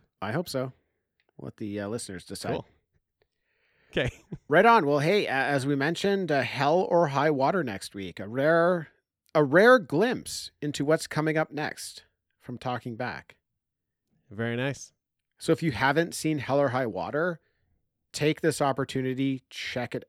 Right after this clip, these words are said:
Speaker 1: out. It's an excellent movie.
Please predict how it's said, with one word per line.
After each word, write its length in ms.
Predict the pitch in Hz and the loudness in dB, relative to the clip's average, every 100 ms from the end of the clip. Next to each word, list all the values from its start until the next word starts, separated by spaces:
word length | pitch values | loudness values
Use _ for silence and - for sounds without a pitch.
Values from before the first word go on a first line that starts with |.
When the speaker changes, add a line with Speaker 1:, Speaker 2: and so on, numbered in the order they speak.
| - | -12
Speaker 1:
out. 480 | 98 98 78 - - _ _ _ _ _ _ _ _ _ - | -10 -8 -10 -16 -20 _ _ _ _ _ _ _ _ _ -20
It's 160 | - | -16
an 140 | 123 104 | -14 -10
excellent 480 | 104 107 - 101 85 | -10 -10 -10 -10 -10
movie. 360 | 90 76 - | -12 -14 -16